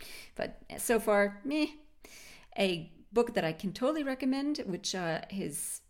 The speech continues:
has meant a lot of great usefulness for me and my clients, is called A More Beautiful Question by Warren Berger. This book is great because it gives us a new way of looking at leadership,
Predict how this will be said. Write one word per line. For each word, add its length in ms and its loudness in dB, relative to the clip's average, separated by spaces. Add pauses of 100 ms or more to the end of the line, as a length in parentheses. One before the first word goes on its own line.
(140)
has 280 -2
meant 520 0 (180)
a 100 -4
lot 220 2
of 120 0
great 260 -2
usefulness 500 -2
for 140 -4
me 180 -2
and 80 -2
my 100 -2
clients, 440 -4
is 80 -6
called 240 -4
A 100 4
More 220 0
Beautiful 360 -4
Question 540 -4 (100)
by 200 0
Warren 640 -2
Berger. 540 -6 (760)
This 260 4
book 360 -2
is 140 -8
great 680 -2
because 440 -4
it 160 -10
gives 240 -4
us 220 -2
a 60 -4
new 160 0
way 180 2
of 100 -2
looking 240 -6
at 120 -6
leadership, 500 -4